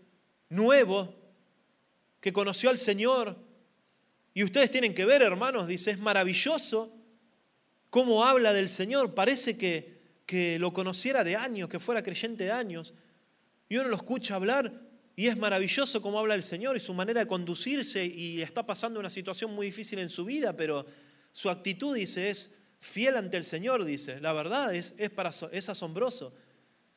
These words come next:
Y yo pensaba, asombroso, tendría que ser normal. No tendría que asombrarme que un cristiano alabe a Dios en medio de una situación difícil. No tendría que ser extraño que un cristiano, que se note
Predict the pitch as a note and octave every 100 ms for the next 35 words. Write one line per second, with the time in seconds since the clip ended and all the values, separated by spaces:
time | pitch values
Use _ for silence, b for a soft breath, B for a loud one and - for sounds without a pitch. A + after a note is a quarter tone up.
0 | b _ A#3+ D4 A#3+ A3 A#3 B3 B3 A3+
1 | - B3 A#3 G#3+ F#3 A3 D4 C#4+ E3+ F3+
2 | A#3+ A3 - C4 A#3 E3+ F#3 C#4+ D4 E3
3 | - - - _ _ _ - - D4+ D4+
4 | B3+ B3 G#3+ G3 - F#3 F3 A3 A#3 F#3+
5 | E3+ C#3+ - - A3 G#3 G#3 F#3 A3+ A#3
6 | G#3 E3+ C#3+ - - _ _ _ _ _
7 | G3 A3 A#3+ A#3+ G3+ A3 A#3+ A#3 F#3 G3
8 | G#3+ G3 F#3 F#3 F#3 F3 G#3 F#3+ E3+ A3+
9 | A3 G3+ F#3 B B B3 C4 A#3+ C#4+ C#4+
10 | G#3+ - A#3 G#3 A3+ - G#3+ - A#3+ C4
11 | B3+ G#3+ F3+ A3+ A3 G#3+ C#3+ A#3 B3 A3+
12 | F#3 G3 - G#3+ C#4 D4 G#3+ E3 - -